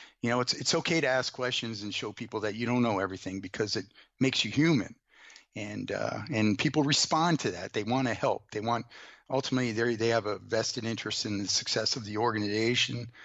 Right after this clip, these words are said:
or the command, and they wanna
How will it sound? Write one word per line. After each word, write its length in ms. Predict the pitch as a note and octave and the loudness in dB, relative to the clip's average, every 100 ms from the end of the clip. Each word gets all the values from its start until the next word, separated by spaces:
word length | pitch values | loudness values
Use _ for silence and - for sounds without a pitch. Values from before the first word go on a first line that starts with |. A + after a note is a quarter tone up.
| - - - | -20 -18 -8
or 260 | G#2+ G2+ | -6 -4
the 360 | G2 F#2 G2+ G#2 | -4 -4 -2 -2
command, 500 | - G#2+ A#2 C3 C#3 - - - - - | 2 4 6 6 4 2 -14 -20 -16 -4
and 100 | G2 | 0
they 80 | G#2+ | 2
wanna 520 | A2 A#2+ A#2+ A2 A2 | 4 4 4 2 0